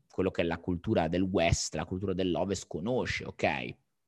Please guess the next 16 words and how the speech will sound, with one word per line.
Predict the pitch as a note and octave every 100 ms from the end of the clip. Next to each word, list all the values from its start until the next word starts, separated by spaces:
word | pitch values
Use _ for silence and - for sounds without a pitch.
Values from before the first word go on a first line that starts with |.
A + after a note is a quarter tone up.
| _ _ _ _ _ _ _ _ - - - - - - - _ _
Però | A3 G2+
le | A#2
costellazioni | C3+ D3 - F3 G#3 - A#2 A#2+
sono, | A#2+ A#2+ F2+ F2 E2+ D#2+
ehm, | F2 F2+ E2 D2+ D2 C2 B1 G#1+ -
diciamo, | F2+ G2+ C#3+ D3 A#2+
quello | - A#2 B2+
che | -
mi | F2 F2
ha |
cambiato | - F2 F#2+ F#2+ F#2+
di | F2 F2+
più. | G#2+ G#2
Perché? | C4 - - D2 -
Perché? | C#3 - -
Perché | - D#3 - G#3+ -